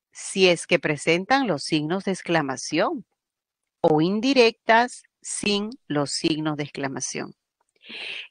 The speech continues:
"Qué alegría siento al dictar en el aula veintiuno, turno mañana".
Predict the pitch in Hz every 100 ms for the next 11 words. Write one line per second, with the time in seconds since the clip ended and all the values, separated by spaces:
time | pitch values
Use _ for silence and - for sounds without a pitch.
0 | - - 262 262 233 185 165 196 202 190
1 | - 196 190 208 - 208 165 151 143 -
2 | 156 156 175 160 139 147 147 156 160 151
3 | 135 143 135 - 202 202 175 180 - -
4 | 190 180 170 175 156 131 131 120 98